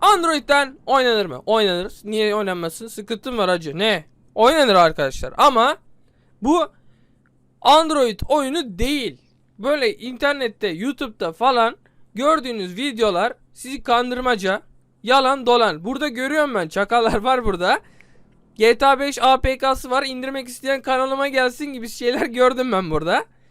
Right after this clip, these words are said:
Bakın, böyle şeyler yapmayın gençler. Yalandan, daniskadan yapmayın. Yapacaksanız adam akıllı deyin ki, "İşte ben şöyle bir kanal açtım arkadaşlar."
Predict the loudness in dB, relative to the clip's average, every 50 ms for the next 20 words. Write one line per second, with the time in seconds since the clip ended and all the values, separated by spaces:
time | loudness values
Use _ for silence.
0 | _ _ 0 0 0 0 -2 -2 -2 0 0 0 -2 -2 -2 0 0 0 0 -2
1 | -2 -4 -4 -8 -8 -6 -6 -6 -6 -6 -6 -6 -6 -6 -8 _ _ _ _ _
2 | _ _ 0 2 2 2 2 0 -2 -4 -6 -4 -2 -2 -2 -2 -4 -6 -6 -6
3 | -6 -4 -4 -4 -6 -6 -8 -10 -10 -6 -4 -4 -4 -4 -6 -10 -10 -8 -8 -8
4 | -6 -6 -6 -4 -4 -4 -4 -4 -6 -8 -10 -6 -6 -6 -6 -6 -10 -20 _ _
5 | _ _ -6 -4 -4 -4 -4 -6 -6 -8 -8 -8 -10 -12 -14 -14 -14 -12 -14 -10
6 | -6 -4 -2 0 0 0 0 -2 -2 -2 -2 -2 -2 -4 -4 -4 -2 -2 0 0
7 | 0 -2 -2 -4 -6 -8 -6 -6 -6 -6 -6 -6 -6 -6 -6 -6 -4 -6 -6